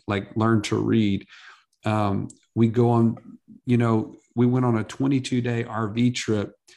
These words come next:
as a family just to do, um,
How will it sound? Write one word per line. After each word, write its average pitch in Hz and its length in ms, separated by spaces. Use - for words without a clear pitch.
as 107 200
a 107 60
family 110 640
just 117 320
to 131 80
do, 107 600
um, 101 420